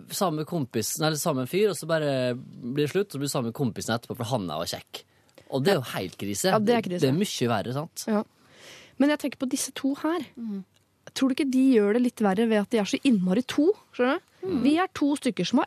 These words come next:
Speaker 2: ett problem. Når vi møter en fyr som er søt, ikke sant?
Speaker 3: Mm.
Speaker 2: Nå må dere,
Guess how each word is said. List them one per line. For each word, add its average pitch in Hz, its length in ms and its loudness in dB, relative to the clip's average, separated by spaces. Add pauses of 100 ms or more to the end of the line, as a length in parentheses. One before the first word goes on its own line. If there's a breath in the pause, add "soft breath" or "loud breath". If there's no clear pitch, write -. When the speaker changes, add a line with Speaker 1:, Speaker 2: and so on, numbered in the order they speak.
Speaker 2:
ett - 180 -6
problem. 175 460 2
Når 349 160 4
vi 294 560 4
møter 226 320 2
en 226 80 0
fyr 170 240 0
som 202 160 0
er - 60 -2
søt, 160 260 -2
ikke 208 160 2
sant? 214 480 -2
Speaker 3:
Mm. 233 220 2 (100)
Speaker 2:
Nå 233 80 6
må 339 160 6
dere, 240 240 8